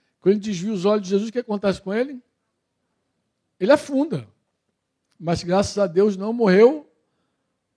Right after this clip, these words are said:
afogado. É por isso que a gente gosta de falar de Pedro. "Cara, que fé, débil, afundou." Mas, amado, ele nem morreu afogado. Porque ele tava pertinho de Jesus, ele gritou por Jesus, clamou, Jesus já meteu a mão e segurou Pedro. Deu um puxão de orelha nele.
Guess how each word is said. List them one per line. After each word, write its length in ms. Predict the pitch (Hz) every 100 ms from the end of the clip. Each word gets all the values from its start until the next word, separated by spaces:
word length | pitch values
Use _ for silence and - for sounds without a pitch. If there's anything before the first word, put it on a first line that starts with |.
| _
afogado. 800 | 170 - 277 285 269 247 160 127 151
É 80 | 147
por 100 | -
isso 140 | 226
que 100 | 240
a 20 |
gente 120 | 233
gosta 180 | 196 190
de 80 | 185
falar 240 | 170 165
de 100 | 156
Pedro. 320 | 135 156 160 123
"Cara, 380 | 190 208 196
que 120 | 170 156
fé, 380 | _ 202 185
débil, 720 | 156 147 254 - 180 180 160 147
afundou." 560 | 180 226 180 185 214 202
Mas, 120 | 262
amado, 340 | 262 277 240
ele 100 | 214
nem 140 | 240 320
morreu 220 | 285 240
afogado. 500 | 233 233 165 147 127 _ _ _ _
Porque 200 | 156 -
ele 100 | 208
tava 200 | 214 208
pertinho 420 | 202 202 175 208
de 40 | 190
Jesus, 180 | 190 196
ele 140 | 220
gritou 560 | 208 269 - - 285 320
por 160 | 262
Jesus, 260 | 226 196 208
clamou, 420 | 254 294 254 269
Jesus 160 | 285 262
já 120 | 277
meteu 340 | 302 269 - 294
a 100 | 247
mão 340 | 254 302 294 _ _ _ 240
e 80 |
segurou 400 | - 233 208 233
Pedro. 220 | 208 156 143
Deu 100 | 190
um 60 |
puxão 360 | 220 - 160 151
de 80 | 160
orelha 320 | 160 156 175
nele. 360 | 180 196 202